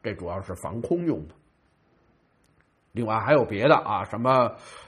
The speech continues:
呃，拦截无人机的那种无人机啊，等等啊，那，那个的，它，它内容就太多了。另外，彭博的报道，梅洛尼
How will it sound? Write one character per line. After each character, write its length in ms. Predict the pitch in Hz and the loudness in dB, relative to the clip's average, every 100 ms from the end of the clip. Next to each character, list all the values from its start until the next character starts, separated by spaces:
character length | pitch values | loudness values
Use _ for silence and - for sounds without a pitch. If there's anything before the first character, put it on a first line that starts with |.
| _ | _
呃， 220 | 80 80 | -6 -4
拦 360 | 104 113 131 202 | 0 4 4 2
截 240 | 147 160 | 8 8
无 260 | 175 151 190 | 8 2 4
人 260 | 202 196 202 | 6 6 0
机 340 | - 269 262 | -2 2 4
的 100 | 185 | 4
那 200 | 151 135 | 4 2
种 180 | 107 98 | 0 -4
无 200 | 123 143 | 2 6
人 200 | 143 147 | 6 4
机 340 | 143 160 156 139 | 0 -2 4 4
啊， 100 | 113 | 4
等 220 | 113 117 | -2 -4
等 100 | 92 - | -4 -6
啊， 160 | - 98 | -8 -6
那， 120 | 117 | -6
那 200 | 113 123 | -2 -2
个 140 | 101 92 | -2 -6
的， 160 | 90 | -8
它， 120 | 82 90 | -10 -12
它 160 | - - - - 131 | -12 -12 -12 -12 -6
内 100 | 113 | -4
容 220 | 87 101 | -4 -6
就 100 | 110 | -8
太 240 | - 92 78 | -4 -4 -4
多 240 | 90 76 | -8 -8
了。 80 | - _ _ _ _ _ - - - _ | -10 _ _ _ _ _ -20 -20 -20 _
另 100 | 185 | 6
外， 140 | 208 | 8
彭 220 | - 190 | 8 4
博 180 | 170 165 | 10 10
的 80 | 180 | 10
报 200 | 160 131 | 10 8
道， 280 | 113 98 104 | 6 2 2
梅 320 | 117 143 202 | 0 0 0
洛 280 | 208 175 127 | 2 4 2
尼 460 | 117 131 202 - | 0 -2 -4 -8